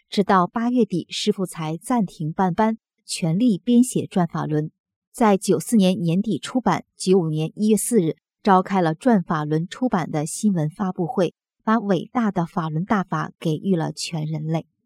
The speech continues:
在转法轮中，师父把能够指导学员们修炼的一切东西都压到这本书当中去了。师父在《精进要旨》拜师中说：“一切功、一切法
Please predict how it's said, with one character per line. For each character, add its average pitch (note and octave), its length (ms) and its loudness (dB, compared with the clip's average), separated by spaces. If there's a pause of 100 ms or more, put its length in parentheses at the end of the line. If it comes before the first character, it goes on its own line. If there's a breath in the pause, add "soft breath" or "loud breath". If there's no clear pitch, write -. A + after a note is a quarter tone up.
(640)
在 A#3 220 6
转 C4+ 240 6
法 F#3 140 2
轮 E3 240 0
中， B3 300 4 (260)
师 - 200 -4
父 D#4+ 200 4
把 F#3 240 2
能 E3+ 160 2
够 C#4 160 6
指 A3+ 200 -2
导 G3 240 4
学 E3 200 0
员 G#3 140 4
们 F#3+ 140 4
修 B3+ 240 0
炼 A#3+ 220 4
的 E3 200 -2
一 F3 220 -8
切 G3+ 280 0
东 B3+ 180 6
西 G3+ 240 -2 (260)
都 D4 300 6
压 A#3+ 220 2
到 F3+ 240 4
这 F#3+ 140 2
本 F3 200 -2
书 A3+ 220 0
当 F#3 220 -2
中 D#3+ 220 -4
去 E3 220 -2
了。 C#3+ 200 -8 (480)
师 - 200 0
父 D4 120 2
在 G3+ 300 2
《精 C4+ 240 -2
进 C4+ 200 4
要 A3 200 4
旨》 D#3 340 -4
拜 A3 220 0
师 - 260 -4
中 E3+ 200 -4
说 E3+ 380 -4 (960)
：“一 F3+ 180 -2
切 A#3+ 260 2
功、 C#4+ 300 0 (240)
一 E3 120 -4
切 G3 280 2
法 E3 300 -2